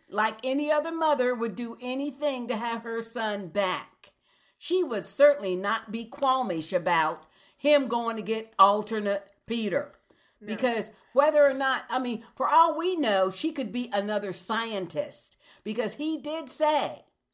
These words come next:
Speaker 1: it was at a conference in Berlin,
Speaker 2: Yeah.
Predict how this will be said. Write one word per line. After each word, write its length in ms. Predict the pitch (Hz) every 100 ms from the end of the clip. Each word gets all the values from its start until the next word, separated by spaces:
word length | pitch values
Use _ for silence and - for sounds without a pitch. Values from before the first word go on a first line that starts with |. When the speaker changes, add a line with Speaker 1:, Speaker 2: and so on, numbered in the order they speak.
| _ _ _ _ _ _ _ _ _
Speaker 1:
it 140 | 220 226
was 160 | 190
at 140 | 190 165
a 40 |
conference 720 | 156 - 226 247 269 294 294 -
in 160 | 247 269
Berlin, 640 | 277 285 277 233 185 185
Speaker 2:
Yeah. 120 | 202